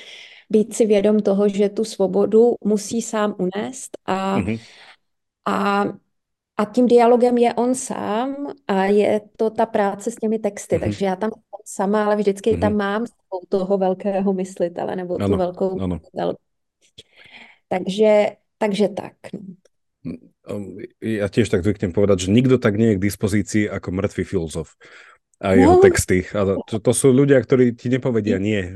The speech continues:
Speaker 2: že nemôžem, lebo mám vybukovaný
Speaker 1: Áno.
Speaker 2: kalendár. A mne sa teda páči, teda ja však sa priznám aj pos-, poslucháčom nášho podcastu, že teda teba počúvam aktívne, každotýždenne.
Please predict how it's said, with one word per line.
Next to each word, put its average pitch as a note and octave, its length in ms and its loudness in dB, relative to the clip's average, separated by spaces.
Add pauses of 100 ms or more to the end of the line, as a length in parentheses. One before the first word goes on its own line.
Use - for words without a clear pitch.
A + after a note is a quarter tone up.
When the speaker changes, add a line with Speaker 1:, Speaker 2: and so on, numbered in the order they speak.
Speaker 2:
že F2+ 160 -6
nemôžem, F#2 640 -2
lebo E2+ 240 -6
mám E2 240 -6
vybukovaný F2 640 -2
Speaker 1:
Áno. - 80 -12
Speaker 2:
kalendár. G2 420 -2 (680)
A F#2+ 160 0
mne A2+ 160 2
sa D3 160 0
teda C#3+ 320 4 (160)
páči, C3 320 2
teda A2+ 240 0
ja G#2+ 140 2 (100)
však - 480 -18
sa F2+ 160 -8
priznám G2+ 480 2
aj F2 40 -2 (280)
pos-, - 320 -4
poslucháčom F#2 560 -6
nášho F#2+ 240 -2
podcastu, F#2 400 -6
že F2 160 -8 (160)
teda F2+ 240 -2
teba F2+ 480 0 (160)
počúvam G2 480 0
aktívne, G#2 560 0
každotýždenne. F#2 960 -2